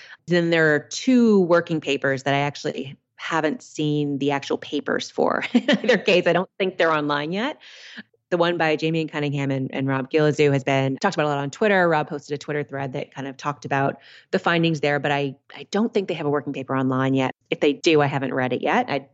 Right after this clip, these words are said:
I don't think it's there yet. There's another one by Felipe Goncalves. There's also, I think he's close to posting a working paper online. I've, I've gotten a sneak peek at it, but it's also not circulating.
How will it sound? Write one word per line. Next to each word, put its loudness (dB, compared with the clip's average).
I -4
don't -4
think -12
it's -10
there -4
yet. -2
There's 2
another 4
one 4
by 2
Felipe -6
Goncalves. -4
There's -2
also, 0
I -10
think -8
he's -10
close 2
to 2
posting 2
a 4
working 2
paper 0
online. 4
I've, -4
I've -14
gotten -2
a -6
sneak -6
peek 2
at 6
it, 2
but 0
it's -8
also -2
not -4
circulating. 0